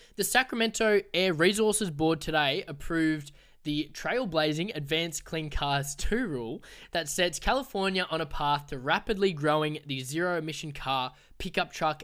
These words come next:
and S U V market and deliver cleaner air and massive reductions in climate, climate warming pollution. Shout out, actually no, opposite of shout out. Uh, n-, no, I was gonna say cancel, but we don't need to get into that.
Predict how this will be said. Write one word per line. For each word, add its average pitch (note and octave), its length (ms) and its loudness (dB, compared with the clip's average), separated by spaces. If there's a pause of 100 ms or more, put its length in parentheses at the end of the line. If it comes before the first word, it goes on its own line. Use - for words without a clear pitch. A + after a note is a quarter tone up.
(140)
and G3 280 2
S F3+ 180 -2
U D3 140 -4
V F3+ 200 4
market G3+ 520 -2 (320)
and F#3+ 180 0
deliver E3 340 0
cleaner G3 380 -4
air D3+ 320 0 (280)
and D3 220 -2
massive C#3 360 -4
reductions B2 680 -6
in B2 260 -8 (100)
climate, A2+ 480 -12 (240)
climate C3+ 340 -6
warming A#2+ 280 -14
pollution. - 460 -10 (460)
Shout G#3+ 340 2
out, G#3+ 240 4
actually A3+ 280 2
no, G#3 220 4
opposite E3+ 380 2
of C#3+ 80 -4
shout D3+ 280 2
out. C3+ 180 2 (380)
Uh, D3+ 580 6 (400)
n-, D3+ 160 -8
no, D3 120 0
I - 20 4
was D3 120 0
gonna E3+ 180 2
say C#3 160 2
cancel, B2 380 -4
but A#2+ 160 -8
we C3 60 -6
don't C#3+ 140 0
need C3 120 -2
to A#2 60 -14
get A#2+ 140 -4
into A2+ 200 -10
that. A2+ 200 -6